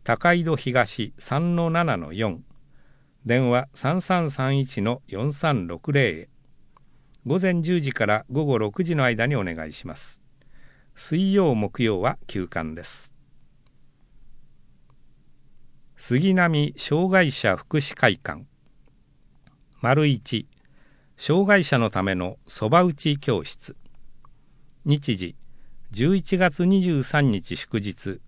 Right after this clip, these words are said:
午前九時三十分から午後一時。講師は、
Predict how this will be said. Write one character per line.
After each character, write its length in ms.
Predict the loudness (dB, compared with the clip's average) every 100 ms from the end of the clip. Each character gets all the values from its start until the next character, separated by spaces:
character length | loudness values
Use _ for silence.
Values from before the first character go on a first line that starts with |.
| -2
午 100 | 0
前 240 | 2 0
九 120 | 0 0
時 160 | 0
三 240 | 2 2 2
十 100 | -2
分 320 | -2 -2 -2
か 140 | -2
ら 200 | -2 -4 0
午 160 | 0
後 160 | 2 0
一 320 | -2 -6 -6
時。 160 | -6 -16 -20 -20 -20 -20 -20 _ _ _ -20 -8
講 180 | 0 0
師 160 | 2 4
は、 260 | 4 4